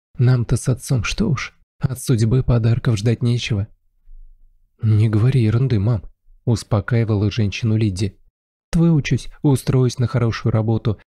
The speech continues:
и сразу же перевезу вас с отцом в большой город. Нечего вам здесь в этой нищете жить. Мамочка, я тебя очень люблю, ты только не сдавайся». Ольга Александровна грустно улыбнулась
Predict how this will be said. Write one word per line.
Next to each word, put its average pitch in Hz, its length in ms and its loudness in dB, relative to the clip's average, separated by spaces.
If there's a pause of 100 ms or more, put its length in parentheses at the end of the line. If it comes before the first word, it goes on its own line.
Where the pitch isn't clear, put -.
(120)
и 147 160 4
сразу 131 440 0
же 113 140 -2
перевезу 120 460 0
вас 123 200 -4
с - 80 -4
отцом 151 300 -2
в 123 40 0
большой 135 320 0
город. 156 400 -2 (300)
Нечего 117 640 2
вам 120 240 0
здесь 117 260 -2
в 123 60 2
этой 120 200 0
нищете 120 460 0
жить. 110 280 -4 (520)
Мамочка, 113 540 0
я 127 220 4
тебя 117 280 0
очень 120 260 0
люблю, 104 360 0 (240)
ты 165 120 2
только 151 300 0
не 139 120 2
сдавайся». 123 600 -2 (1200)
Ольга 143 340 2
Александровна 101 800 0
грустно 104 460 0
улыбнулась 113 600 -2